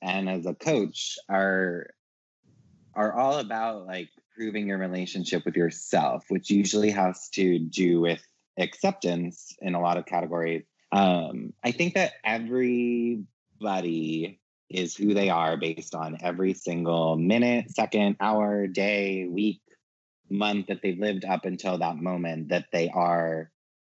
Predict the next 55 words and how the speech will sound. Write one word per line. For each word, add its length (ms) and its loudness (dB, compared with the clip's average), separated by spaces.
this 180 -4
person, 360 -2
like, 160 -2
that 140 -2
you 180 4
and 100 2
I 60 2
are 100 0
talking, 360 -2
right? 200 -2
Like, 140 -2
we 180 4
are 260 2
the 160 -4
people 340 0
that 120 2
are 100 2
talking 340 -6
to 80 -8
each 140 -6
other 180 -2
because 380 0
of 120 -2
the 80 0
lives 280 4
that 100 0
we've 180 -4
lived. 280 -2
And 380 2
I, 760 2
I 160 0
don't 180 4
wanna 180 2
deny 360 0
any 180 -2
part 260 0
of 80 -2
the 140 -6
life 260 0
that 100 0
I've 160 0
lived, 280 -2
'cause 240 -2
otherwise 640 2
I 100 2
wouldn't 320 -2
be 140 4
the 100 0
person 280 -2
who's 140 0
talking 320 0
to 100 -2
you. 200 2
So 220 4
it's, 360 -4